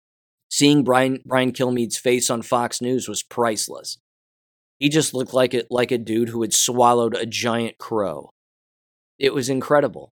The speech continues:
But these individuals, we have to remember who these people are.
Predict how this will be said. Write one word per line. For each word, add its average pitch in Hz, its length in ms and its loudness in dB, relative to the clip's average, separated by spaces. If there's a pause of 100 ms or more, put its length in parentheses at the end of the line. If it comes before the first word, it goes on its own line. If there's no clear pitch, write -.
(720)
But 123 260 4
these 131 240 -2
individuals, 143 960 2
we 127 160 -2
have 143 200 2
to 143 80 -2
remember 131 380 0
who 123 120 -2
these 117 200 -4
people 110 380 -4
are. 101 280 -4